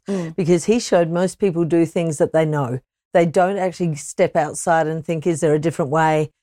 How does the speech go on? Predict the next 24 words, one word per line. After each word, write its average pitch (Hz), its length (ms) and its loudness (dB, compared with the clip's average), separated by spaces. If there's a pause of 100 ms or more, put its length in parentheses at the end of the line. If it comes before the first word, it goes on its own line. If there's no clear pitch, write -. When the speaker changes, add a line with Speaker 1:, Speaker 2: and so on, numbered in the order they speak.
(140)
Speaker 2:
Can 180 200 2
we 170 100 2
do 160 180 4
it 147 120 0
better?" 156 480 0 (340)
And 180 160 0
I 226 180 4
often 196 260 -4
find 170 320 -2
in 160 120 -4
life 170 400 -4
people 190 260 -2
get 165 240 0
stuck - 380 -4
in 156 100 -2
a 151 80 0
rut 185 320 0
because, 175 340 -4
you 233 80 -6
know, 180 140 0
that's - 340 0
what 180 140 0
they've 160 180 0
seen 226 440 2